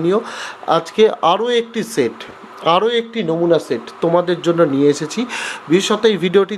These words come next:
দেখানোর কারণ এই রকম প্রশ্নই তোমাদের পরীক্ষায় আসতে চলেছে, তবে এই প্রশ্নগুলোই যে আসবে এটা হলফ করে কিন্তু বলা চলে না, এই রকম প্রশ্ন পেতে চলেছ। তোমরা একবার রিভিশন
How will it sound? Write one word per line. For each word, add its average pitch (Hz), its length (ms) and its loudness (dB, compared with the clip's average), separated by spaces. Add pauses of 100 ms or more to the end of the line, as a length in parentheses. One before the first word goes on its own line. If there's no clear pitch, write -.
দেখানোর 185 360 -2 (140)
কারণ 185 300 2 (280)
এই 202 140 4
রকম 226 200 -2 (120)
প্রশ্নই 208 460 0
তোমাদের 170 260 0 (100)
পরীক্ষায় 165 380 0 (160)
আসতে 147 240 -4 (120)
চলেছে, 170 280 0 (120)
তবে 156 160 4 (320)
এই 294 80 4 (100)
প্রশ্নগুলোই 247 600 2
যে 240 40 6 (100)
আসবে 220 220 -2 (420)
এটা 151 200 0
হলফ 170 260 0 (100)
করে 160 180 0
কিন্তু 156 180 -2 (100)
বলা 131 240 4
চলে 143 240 4
না, 214 60 4 (160)
এই 135 80 -2 (120)
রকম 190 200 -2 (100)
প্রশ্ন 170 220 0 (120)
পেতে 156 260 2
চলেছ। 165 200 4 (500)
তোমরা 214 240 4 (100)
একবার 143 240 -4 (400)
রিভিশন 185 360 2